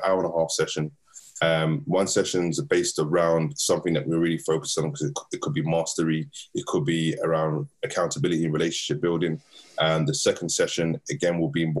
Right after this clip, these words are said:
more about sharing stories. So some of the facilitators will share their stories and talk about their journey.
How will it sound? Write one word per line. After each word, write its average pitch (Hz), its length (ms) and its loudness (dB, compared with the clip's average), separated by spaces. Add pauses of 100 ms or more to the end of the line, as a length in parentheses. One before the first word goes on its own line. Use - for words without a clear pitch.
(100)
more 92 160 2
about 82 180 0
sharing 87 320 0
stories. 101 500 2
So 82 440 2 (300)
some - 300 -2
of 82 40 0
the 80 180 -2
facilitators 85 500 0
will 82 80 -2
share 85 220 0
their 80 120 0
stories 87 420 2
and 73 120 -2
talk 90 140 0
about 82 220 0
their 82 100 -2
journey. 87 380 0